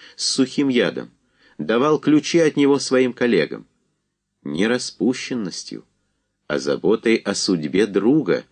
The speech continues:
можно объяснить отношение Азарова к нездоровому увлечению шофера экспедиции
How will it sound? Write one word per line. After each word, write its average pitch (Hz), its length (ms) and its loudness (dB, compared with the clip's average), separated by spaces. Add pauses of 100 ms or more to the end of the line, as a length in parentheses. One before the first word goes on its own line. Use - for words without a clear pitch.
(360)
можно 78 320 -2
объяснить 85 520 0
отношение 92 720 0
Азарова 101 640 0 (240)
к - 80 -10
нездоровому 101 760 4
увлечению 101 680 2
шофера 101 480 2
экспедиции 107 800 0